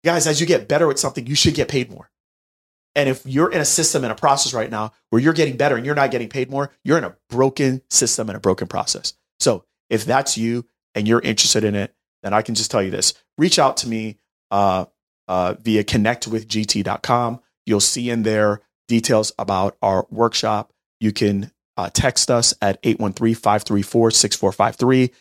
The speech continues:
and just say sales and offers or say sales offers, and, uh, one of us will get back to you. But you guys, that's what you gotta do, okay?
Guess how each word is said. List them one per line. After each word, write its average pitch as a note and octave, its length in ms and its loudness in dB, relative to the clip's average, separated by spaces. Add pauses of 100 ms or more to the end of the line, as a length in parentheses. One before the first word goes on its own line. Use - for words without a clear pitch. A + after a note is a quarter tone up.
(180)
and A2+ 140 -2
just C#3 220 2
say A#2 360 -4 (240)
sales A#2 440 2
and G#2+ 140 -10
offers G2+ 580 0
or F#2+ 180 -10
say G#2+ 180 2
sales F#2+ 400 2
offers, F#2+ 400 0
and, G#2 300 -6 (340)
uh, G2 160 4
one B2 160 2
of G#2 80 -2
us G#2+ 180 -2
will G2+ 360 -2
get - 180 2
back G2 220 0
to - 100 -2
you. E2 80 -2
But - 180 -4
you C3 80 -2
guys, C3 280 2
that's F#3 200 0
what - 140 -4
you G2 60 -4
gotta F2+ 200 -2
do, F#2 280 -4 (400)
okay? A2+ 260 -2